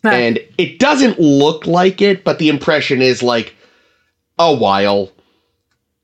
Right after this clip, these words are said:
Speaker 2: So he also might be, you know, older than he appears. Like,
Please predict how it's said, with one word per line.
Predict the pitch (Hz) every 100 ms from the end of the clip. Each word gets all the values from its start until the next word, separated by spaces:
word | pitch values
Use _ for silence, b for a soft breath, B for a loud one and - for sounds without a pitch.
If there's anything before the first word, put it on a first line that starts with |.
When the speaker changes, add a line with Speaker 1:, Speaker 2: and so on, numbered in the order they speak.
| _
Speaker 2:
So | - - 139 127
he | 127 208 202
also | 160 156 151 143
might | 135 131 117
be, | - 120 113 98 -
you | 123 110
know, | 92 95
older | - 135 131 120 113
than | 110 104
he | 101 101
appears. | 87 110 104 98 107
Like, | 135